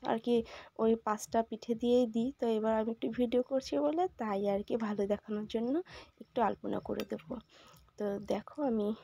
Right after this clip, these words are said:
তেমন ভালো পারি না, যেমনটা এঁকেছিলাম ঠিক তা তেমনটার উপর দিয়ে আর কি একটু আলপনা করে নেব। তো চলো তোমাদের আশা করি সবার খুব ভালো লাগবে। তো সবাইকে জানাই মকর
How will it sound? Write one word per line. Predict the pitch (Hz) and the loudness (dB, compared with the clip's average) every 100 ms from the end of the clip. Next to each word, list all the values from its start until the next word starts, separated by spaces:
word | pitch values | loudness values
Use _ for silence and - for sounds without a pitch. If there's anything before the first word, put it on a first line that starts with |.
| - - | -16 -10
তেমন | - 214 220 | -4 -2 -2
ভালো | 226 226 | 0 -2
পারি | 226 220 240 | -2 -2 0
না, | 247 | 0
যেমনটা | 226 196 202 220 226 208 | 0 0 -2 -2 -2 -2
এঁকেছিলাম | - 226 - 247 330 - - - - | -4 -4 -2 -2 -2 -6 -18 -20 -4
ঠিক | 285 - | -2 -2
তা | - 220 - - | -4 -4 -6 -8
তেমনটার | 208 208 208 214 233 226 214 | -2 0 0 0 2 2 2
উপর | 202 - 214 196 | 0 -2 -2 -2
দিয়ে | 233 247 339 - - - | 0 2 0 -6 -20 -8
আর | 190 202 | -6 -6
কি | - 202 202 _ _ - | -4 -4 -4 _ _ -14
একটু | - _ - | -14 _ -6
আলপনা | - - 208 214 | -4 -4 -6 -6
করে | - 202 | -6 -6
নেব। | 208 202 202 208 - - - - | -6 -8 -8 -10 -14 -20 -20 -10
তো | 214 | -6
চলো | 247 226 254 | -4 -2 -2
তোমাদের | 269 214 185 - | -2 -2 -2 -2
আশা | 196 - | -4 -6
করি | 214 214 | -8 -6
সবার | - 226 226 | -4 -4 -4
খুব | - 240 240 | -4 -4 -4
ভালো | 226 240 | -4 -2
লাগবে। | 233 233 226 240 262 | 0 0 -2 -2 -2
তো | 233 240 | -4 -4
সবাইকে | 233 220 220 226 - 240 | -2 0 0 -2 -2 0
জানাই | 214 202 214 233 | 0 0 0 -2
মকর | 214 214 220 | -2 -6 -10